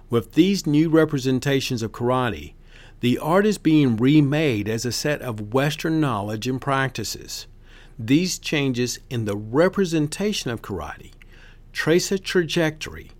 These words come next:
that transforms the pragmatic and spiritual characteristics of karate first into a marker of Asianness,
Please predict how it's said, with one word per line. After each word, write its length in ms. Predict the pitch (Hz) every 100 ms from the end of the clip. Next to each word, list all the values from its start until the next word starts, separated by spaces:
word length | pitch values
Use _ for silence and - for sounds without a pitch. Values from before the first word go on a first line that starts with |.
| - - -
that 320 | 98 92 -
transforms 920 | - 135 123 113 - - 156 170 170
the 100 | -
pragmatic 880 | 107 - 104 107 117 131 147 165 - -
and 220 | 113 92
spiritual 580 | - - 139 139 - 151
characteristics 880 | - 135 135 135 131 117 113 -
of 120 | 127
karate 540 | - 131 110 92 92 92 - - - -
first 520 | - - 160 190 -
into 300 | 180 175 156
a 80 | 127
marker 540 | 113 113 131 131 156
of 340 | 139 110 113 98
Asianness, 880 | 135 135 120 110 87 76 - -